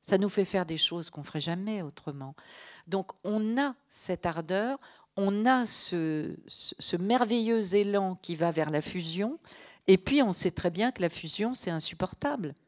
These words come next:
ça va être mortifère. Donc après, on va reculer. Mais c'est comme, euh, les vagues, quand je regarde l'océan et qu'il y a les vagues qui viennent et puis qui repartent, il me semble que c'est ça, une vie, que c'est, on vit comme ça.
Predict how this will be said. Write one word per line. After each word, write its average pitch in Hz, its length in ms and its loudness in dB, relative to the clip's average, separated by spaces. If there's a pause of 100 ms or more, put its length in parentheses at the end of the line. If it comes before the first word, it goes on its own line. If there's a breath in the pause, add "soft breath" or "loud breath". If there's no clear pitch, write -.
(100)
ça - 140 2
va 165 100 6
être 160 140 0
mortifère. 226 640 -2 (420 loud breath)
Donc 165 200 2
après, 180 280 4
on 233 80 2
va 170 160 0
reculer. 214 560 -2 (640 soft breath)
Mais 175 80 2
c'est 196 180 2
comme, 214 320 4
euh, 190 120 4
les 190 140 4
vagues, 180 580 2
quand 175 140 0
je 160 160 -6
regarde 165 340 0
l'océan 170 680 0
et 165 100 -4
qu'il - 240 -6 (320 loud breath)
y 165 60 0
a - 20 2
les 156 140 2
vagues 175 340 2
qui - 160 -4
viennent 180 560 -2
et 160 80 -4
puis - 160 -10
qui - 160 -4
repartent, 151 600 0 (280 loud breath)
il 175 80 -2
me 180 140 6
semble 226 440 4
que - 120 2
c'est 180 200 2
ça, 180 460 0
une 156 240 -6
vie, 147 300 -8 (420)
que 151 140 -6
c'est, 139 320 0
on 165 120 -2
vit 160 200 -4
comme 156 200 -2
ça. - 280 -10